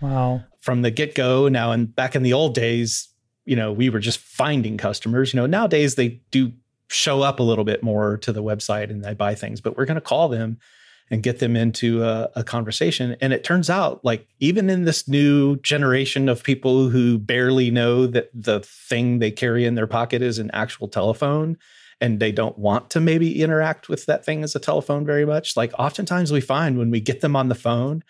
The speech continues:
Speaker 2: and now here's this guitar player talking to another musician or guitar player, and they're just vibing on the whole passion of it.
Speaker 1: Mm.
Speaker 2: And this person really is truly trying to help them and has a lot of expertise to be able to do that.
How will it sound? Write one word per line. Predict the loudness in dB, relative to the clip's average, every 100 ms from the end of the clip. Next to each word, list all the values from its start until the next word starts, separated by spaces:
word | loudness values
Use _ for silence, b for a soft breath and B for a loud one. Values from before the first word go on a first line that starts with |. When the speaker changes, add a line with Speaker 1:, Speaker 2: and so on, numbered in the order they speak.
| b b b -4
Speaker 2:
and | 0
now | 0 0 2 2 0 -4
here's | 0 0 2
this | 0 0 -2 -4 -10 _ _ _ _ _ _
guitar | -4 0 0 0
player | 2 2 2 0
talking | 0 -2 0 -2 2
to | 2 2 2 2 0
another | 0 2 2 2 2
musician | 0 0 -2 -2 -2 0
or | 0
guitar | -2 0 0
player, | 0 0 0 0 -2
and | 0 0
they're | 0
just | 0 -2 -4 -8 -4
vibing | 0 0 0 -2
on | -2
the | -2
whole | -2 -2
passion | -2 -4 -2 -2
of | -2 -4
it. | -6 -4
Speaker 1:
Mm. | -2 0 0 -2 -4 -6 -2
Speaker 2:
And | 0
this | 0
person | 0 -2 0 0 -2 -2
really | 0 4 4 4
is | 4 2 -2 _ _
truly | -2 2 4 4 2
trying | 0 0 0 -2
to | -2
help | -2 -4 -2
them | -2 -2 -4
and | -2
has | 0
a | 0
lot | 0 0
of | -2
expertise | -4 -8 -8 -4 -4 -4
to |
be | -6
able | -6 -6
to | -4
do | 0 2
that. | 2 0